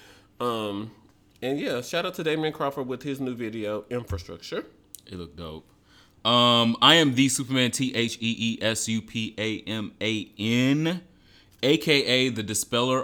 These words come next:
Speaker 2: of Darkness, B K A top five sex coaches dead or alive.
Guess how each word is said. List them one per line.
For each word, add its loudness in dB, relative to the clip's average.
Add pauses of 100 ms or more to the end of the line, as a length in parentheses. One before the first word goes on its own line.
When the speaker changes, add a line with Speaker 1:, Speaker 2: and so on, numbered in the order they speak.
Speaker 2:
of -2
Darkness, -4 (960)
B 4
K 0
A 4
top 0
five 2
sex -6
coaches -8
dead -6
or -6
alive. -12